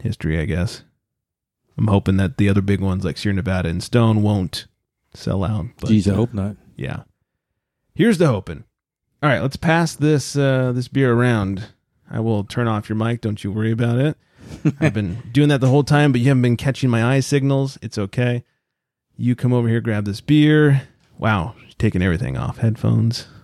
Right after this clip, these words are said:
Speaker 1: <laughs> shirts. Just kidding. Uh, in the meantime, I'll mention that, uh, San Diego-based Local Roots Hard Kombucha has acquired Latitude thirty-three's,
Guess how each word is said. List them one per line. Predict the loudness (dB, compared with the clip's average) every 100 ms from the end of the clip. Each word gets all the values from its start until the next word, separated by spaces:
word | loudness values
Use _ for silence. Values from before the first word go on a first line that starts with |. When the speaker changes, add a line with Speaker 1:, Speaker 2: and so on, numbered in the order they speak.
| -16
Speaker 1:
<laughs> | -16 _ _ _ _ -2 -2 _ _ _ -4 -4 -2 -2
shirts. | 4 4 2 0 -4 -4 -10 -20 -10
Just | -6 -2
kidding. | -2 -4 -6 _ _ _ _ _
Uh, | 0 0 0
in | 0 2
the |
meantime, | 2 2 0 0 -2 -6 -10 _ _ _ _ _ _ _
I'll | 0
mention | 0 0 0 2
that, | 2 0 -2 -2
uh, | 0 0 0 -2
San | -6 -2 0 2
Diego-based | 2 2 2 2 2 0 0 -2 -4 -14 -20 _ _ _ _ _
Local | 0 2 2 0 0
Roots | 2 2 0 -12
Hard | -2 0 0
Kombucha | 0 0 0 2 0 -2 -8 -8 -10 -16 _ _ _
has | -2 -2
acquired | -2 0 2 4 0
Latitude | 0 0 0 0 0 0
thirty-three's, | 0 0 -2 -2 0 2 0